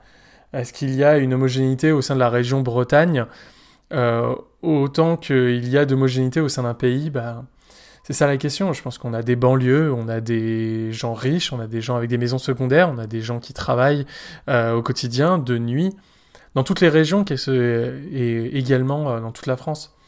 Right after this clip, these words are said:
Maintenant, comment faire en sorte que ça fonctionne ? Eh bien là, pour l'instant, on va dire que j'arrive pas à avoir la réponse. J'aimerais dire qu'il suffit de faire confiance dans les individus pour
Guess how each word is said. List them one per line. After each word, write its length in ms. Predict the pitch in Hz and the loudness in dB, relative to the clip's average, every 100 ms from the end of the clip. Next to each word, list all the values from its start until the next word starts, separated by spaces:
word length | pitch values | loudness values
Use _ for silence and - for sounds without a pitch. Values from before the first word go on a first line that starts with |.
| _ _ _ _ _ _ _ _ _ _ | _ _ _ _ _ _ _ _ _ _
Maintenant, 260 | 135 135 190 | -2 2 2
comment 220 | 180 160 | 2 2
faire 200 | 156 160 | 4 4
en 80 | 151 | 4
sorte 600 | 143 175 165 - - - - _ | 2 2 2 -4 -8 -10 -20 _
que 80 | - | -8
ça 180 | 131 127 | -4 -4
fonctionne ? 540 | - 123 - 147 170 | -4 -4 0 2 2
Eh 80 | 135 | 0
bien 180 | 117 120 | -2 -2
là, 440 | 127 151 156 - _ _ _ _ _ _ _ _ | 2 2 0 -6 _ _ _ _ _ _ _ _
pour 180 | 170 175 | 2 4
l'instant, 360 | 156 - 170 | 2 0 0
on 40 | 156 | 2
va 120 | 131 | 0
dire 200 | 131 156 | 0 -2
que 100 | 143 | -2
j'arrive 260 | 123 120 - | -4 -4 0
pas 100 | 139 | 0
à 40 | |
avoir 200 | 127 123 | 2 2
la 80 | 120 | 0
réponse. 400 | 120 - 113 - | -2 -6 -12 -12
J'aimerais 400 | 135 120 123 139 | -8 -4 0 0
dire 340 | 131 127 156 - | 0 -4 -6 -6
qu'il 380 | 131 123 117 113 | -4 -4 -4 -6
suffit 360 | - - 147 | -10 -10 -8
de 200 | 131 120 | -6 -8
faire 280 | 113 151 139 | -6 -6 -4
confiance 540 | 156 139 143 143 - _ - - _ _ _ _ _ _ | -4 -4 -4 -6 -12 _ -20 -20 _ _ _ _ _ _
dans 100 | 127 | -6
les 140 | 120 127 | -2 0
individus 480 | 127 131 135 151 | 0 0 -2 -2
pour 300 | 160 123 123 | -4 -8 -10